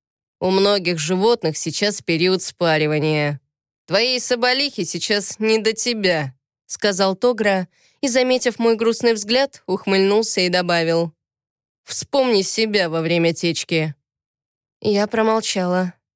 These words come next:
А ведь и правда. Я уже начала забывать, каково это каждые три месяца ждать этого непростого для любой омеги периода. Мы вышли на берег, и Тогра спустил лодку в воду.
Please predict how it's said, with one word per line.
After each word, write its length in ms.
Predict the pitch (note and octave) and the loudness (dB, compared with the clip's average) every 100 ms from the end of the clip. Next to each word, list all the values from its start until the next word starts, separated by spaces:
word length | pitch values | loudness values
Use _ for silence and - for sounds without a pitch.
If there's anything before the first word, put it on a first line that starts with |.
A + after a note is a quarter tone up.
| _ _ _ _ | _ _ _ _
А 120 | - A3 | -2 0
ведь 240 | B3+ D4 | -2 -4
и 20 | |
правда. 640 | - A#3+ A#3+ G#3+ F3 D#3+ - _ _ _ _ _ | -2 0 0 0 -2 -4 -8 _ _ _ _ _
Я 160 | A3 G#3+ | 0 0
уже 220 | G3 G3+ | 2 2
начала 480 | G3+ F#3+ G#3+ G#3 G#3+ | 0 0 0 2 0
забывать, 600 | G#3 G3 G3+ E3+ F#3+ - | 0 0 0 0 -2 -4
каково 520 | F#3 - E3+ E3+ F3 | -4 0 0 2 0
это 260 | E3+ E3+ D#3+ | 0 -4 -6
каждые 500 | E3+ E3+ D#3 E3+ D#3 | -2 -2 -2 -4 -4
три 220 | D#3+ E3 | -2 -2
месяца 560 | D#3 F#3+ - E3 - | -2 -2 -6 -8 -6
ждать 340 | D#3 E3 F3 - | -4 -2 -2 -2
этого 220 | - E3 | -4 -2
непростого 800 | E3 D#3+ E3 E3+ - F#3 F#3 F3+ | -2 -2 -2 -4 -4 -2 0 0
для 160 | E3 F3 | 0 0
любой 400 | F3 E3 E3+ E3+ | 0 0 2 2
омеги 320 | E3+ E3+ F3 | 0 -2 -4
периода. 720 | F#3+ F3+ F3 E3+ E3 E3 D#3+ _ _ _ _ _ _ _ - | -2 0 0 0 0 0 -4 _ _ _ _ _ _ _ -2
Мы 180 | E4 D#4 | 2 2
вышли 360 | A3 - F#3 | 2 0 0
на 160 | F3+ F3 | 0 0
берег, 520 | E3+ C4 C#4 B3 - _ _ | 0 0 -2 -8 -14 _ _
и 120 | - B3+ | -6 0
Тогра 340 | F#4 E4 A3+ | 0 2 -2
спустил 480 | - F#3+ - F3+ E3+ | -2 -4 -4 -2 0
лодку 400 | F3 G#3 - G3+ | 0 -2 -4 -4
в 80 | F3+ | -4
воду. 560 | E3+ E3+ D3 C#3+ C#3 | -2 -2 -2 -6 -8